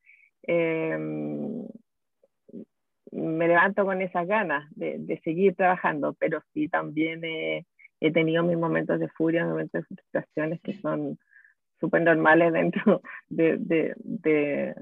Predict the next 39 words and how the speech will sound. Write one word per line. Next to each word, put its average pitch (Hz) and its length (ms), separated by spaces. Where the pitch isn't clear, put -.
de 147 340
todo 196 260
lo 196 160
que 180 360
es 233 120
recorrer 185 640
el 196 180
camino 185 460
del, 180 220
del 175 160
emprendedor, 180 420
porque 196 140
también 180 260
uno 180 160
está 175 260
casi 180 340
solo 214 240
contra 233 360
el 240 60
mundo, 311 360
pues, - 120
o - 40
sea, 175 120
uno 175 180
tiene 185 340
ciertos 185 360
pilares, 180 720
cercoteclas, 170 880
charlas, 170 420
asesorías, 170 680
qué - 180
sé 156 120
yo, 175 200
pero 156 140
en 156 80
el 151 120
fondo 165 380
uno 165 280
está 127 360